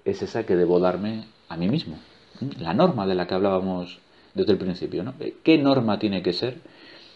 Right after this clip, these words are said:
para que yo, autoimponiéndome esa en concreto y no otra, esté haciendo lo moralmente correcto? Aquello que yo puedo saber a priori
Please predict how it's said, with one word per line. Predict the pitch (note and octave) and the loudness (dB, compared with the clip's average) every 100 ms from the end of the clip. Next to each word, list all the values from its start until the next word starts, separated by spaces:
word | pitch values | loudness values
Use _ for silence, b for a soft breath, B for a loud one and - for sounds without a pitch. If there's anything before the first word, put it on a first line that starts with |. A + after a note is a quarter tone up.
| B | B
para | - F#2+ F#2 | -2 0 0
que | F#2+ | 2
yo, | G#2 G#2 G2+ - | 6 6 6 4
autoimponiéndome | F#2+ F#2 F#2 F#2 F#2+ F2+ G2+ A#2 G#2+ F#2 - | 2 4 4 4 4 2 0 2 0 0 2
esa | B2+ B2+ | 2 2
en | G2 | -2
concreto | F#2 F2+ G#2 F#2+ | -2 0 0 2
y | F2 | 2
no | F2+ F#2 | 2 0
otra, | F#2 B2 | -2 -6
esté | F#2+ - | -6 -6
haciendo | F2+ G2+ G#2+ | -6 -2 0
lo | F2 E2 | 0 0
moralmente | E2+ F2 F#2 F#2+ F#2+ G2+ | -2 0 0 0 -2 -4
correcto? | - F2+ - - - _ | -4 -6 -8 -14 -20 _
Aquello | F2 F2 G2+ A2 | -8 -4 0 2
que | G#2 F2+ | 2 2
yo | F#2 A#2 A2+ | 4 2 6
puedo | A2 G#2 | 6 6
saber | G2 G2 G2+ | 2 0 2
a | F2+ | 0
priori | E2+ F2+ G#2+ B2 C3+ | 0 4 4 4 0